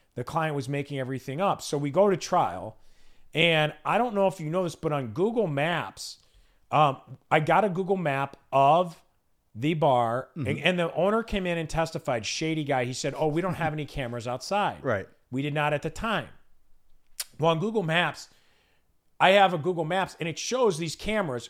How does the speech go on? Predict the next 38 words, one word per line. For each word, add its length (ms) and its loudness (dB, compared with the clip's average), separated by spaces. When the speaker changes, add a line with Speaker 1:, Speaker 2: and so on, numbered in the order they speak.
Speaker 1:
clearly, 960 4
Speaker 2:
Yeah. 220 2
Speaker 1:
as 140 0
clear 320 4
as 120 4
day, 540 4
and 200 4
the 80 0
cameras 500 -2
are 140 0
Speaker 2:
Yeah, 140 4
so 140 -4
you 140 2
can 140 -2
see 320 -2
with 180 2
that 200 -2
v-, 240 -12
image, 420 2
there's 280 4
definitely 440 0
Speaker 1:
Yeah, 120 12
Speaker 2:
cameras 200 6
Speaker 1:
you 160 2
could 120 4
Speaker 2:
affixed 120 0
Speaker 1:
just 140 4
Speaker 2:
to 40 0
Speaker 1:
see 80 6
Speaker 2:
the 60 6
Speaker 1:
these 180 2
Speaker 2:
outside. 120 4
Speaker 1:
big, 220 8
huge 500 -2
cameras 440 4
Speaker 2:
Yeah. 80 4
Speaker 1:
outside. 300 -2
Speaker 2:
Yeah. 160 2